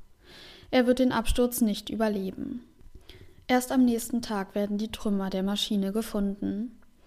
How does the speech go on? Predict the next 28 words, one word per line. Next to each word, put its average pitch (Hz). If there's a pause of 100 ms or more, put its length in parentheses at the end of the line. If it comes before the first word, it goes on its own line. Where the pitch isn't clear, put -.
(280)
Alles 233
ist -
schwarz 214
und 208
verkohlt. 208 (600)
Ein 240
Insasse 240
ist 247
beim 226
Fund 240
zwar 226
noch 220
am 214
Leben, 226 (200)
stirbt 240
aber 226
später 208
an 196
den 196
Verletzungen. 185 (800)
Die 277
Sucharbeiten 226
sind 240
viel 196
zu -
spät 196
eingeleitet 190
worden. 214